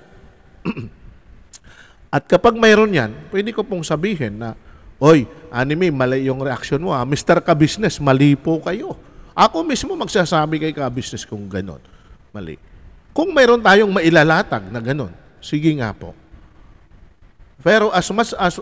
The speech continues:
ah, sa pagkakaintindi ko, dito po sa binasa natin, mga idol, wala akong nakitang validity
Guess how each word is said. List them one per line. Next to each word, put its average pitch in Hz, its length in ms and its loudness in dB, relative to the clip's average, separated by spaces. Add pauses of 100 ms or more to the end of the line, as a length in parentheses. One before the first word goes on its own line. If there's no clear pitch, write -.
ah, 160 480 0
sa 180 160 0
pagkakaintindi 190 1300 -4
ko, 226 320 -6
dito 170 320 2
po 190 240 2
sa 151 160 -2
binasa 151 400 -2
natin, 135 400 -6
mga 123 320 -10
idol, 185 240 -10 (1040)
wala 147 320 -4
akong 139 320 -10
nakitang 127 560 -10
validity 135 720 -2